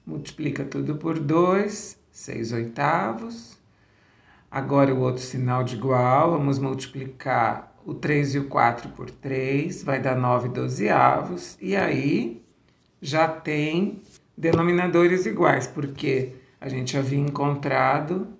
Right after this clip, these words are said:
oito dozeavos. Então é isso.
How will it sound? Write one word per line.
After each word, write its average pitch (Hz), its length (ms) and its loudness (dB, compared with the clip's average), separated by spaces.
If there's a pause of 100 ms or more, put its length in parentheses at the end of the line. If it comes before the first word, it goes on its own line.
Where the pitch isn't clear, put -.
(120)
oito 156 300 -6
dozeavos. 147 1000 -6 (500)
Então 143 300 -2
é 180 140 2
isso. 117 640 -2